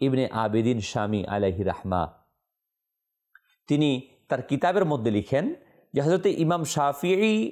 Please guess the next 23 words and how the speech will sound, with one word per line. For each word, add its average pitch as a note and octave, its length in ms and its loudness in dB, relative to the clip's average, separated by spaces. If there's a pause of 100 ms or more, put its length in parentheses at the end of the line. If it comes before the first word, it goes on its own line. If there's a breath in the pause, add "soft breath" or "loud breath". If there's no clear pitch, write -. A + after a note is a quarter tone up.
আলাইহি C3+ 380 2
রাহমা B2 540 -2 (760)
তিনি D3+ 260 2
বলেন, A#2+ 460 2
"আমি D3+ 340 0
ইমাম E3 420 0 (180)
আজম B2+ 460 0
আবু B2+ 220 0
হানিফা A#2 720 0 (280 loud breath)
রাহমাতুল্লাহ D3 800 0
তাআলা C3 340 0
আলাইহির B2+ 580 2
বরকত B2 360 -2
হাসিল D3 600 -2 (500)
করি G3+ 320 2
এবং E3+ 300 2
তার D#3+ 180 -2
কবর F3+ 400 2
আমি F#3 240 0
জিয়ারতের D#3+ 720 2 (340 loud breath)
করার F3 280 2
উদ্দেশ্যে F3 580 2
আসতাম। B2 640 -2